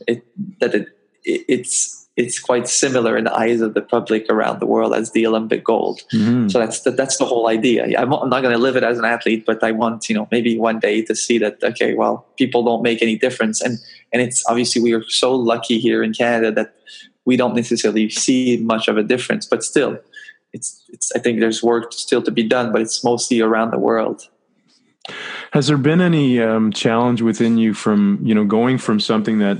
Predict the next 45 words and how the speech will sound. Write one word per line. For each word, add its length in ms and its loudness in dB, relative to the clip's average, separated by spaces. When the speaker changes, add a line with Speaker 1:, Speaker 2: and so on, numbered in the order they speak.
Speaker 2:
was 300 0
very 640 0
structured, 720 -4
you 80 0
know, 400 -2
get 180 0
up 80 0
in 80 2
the 60 2
morning, 420 2
go 140 2
to 80 2
the 80 -2
pool, 400 -2
do 260 0
this, 400 -2
do 220 -2
this, 300 -4
da, 160 -2
da, 40 0
da, 140 -2
da, 100 -2
da, 300 -2
that's 320 -4
what 80 -2
I 80 -2
gotta 160 -2
do. 300 -2
And 80 -4
now 200 -2
I 60 -2
bang, 340 -4
I 60 -4
do 140 -4
my 120 -4
competition 600 -6
and 80 -6
I 20 -8
come 180 -8
through. 280 -6
So 200 -4
everything's 380 0
structured, 540 -6
to 140 -2
now 520 0